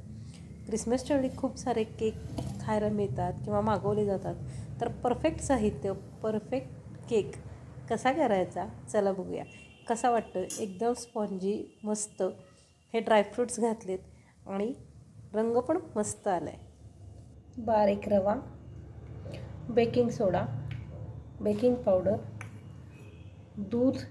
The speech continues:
एक वाटी, कोको पावडर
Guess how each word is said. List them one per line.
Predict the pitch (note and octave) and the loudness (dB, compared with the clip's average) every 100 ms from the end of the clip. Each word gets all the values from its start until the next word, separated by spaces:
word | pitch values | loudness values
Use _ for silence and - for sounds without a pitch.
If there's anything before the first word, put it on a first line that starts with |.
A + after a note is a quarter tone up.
| - - | -6 -2
एक | A3 - | -2 2
वाटी, | G3+ - G#3 B3+ - - - - - - - - - - - - - - - - | 2 2 -2 -2 -4 -10 -12 -18 -20 -18 -18 -18 -20 -20 -20 -18 -20 -20 -20 -8
कोको | - G#3+ B3+ B3 | -4 6 8 10
पावडर | G#3 F#3+ G#3 | 8 6 4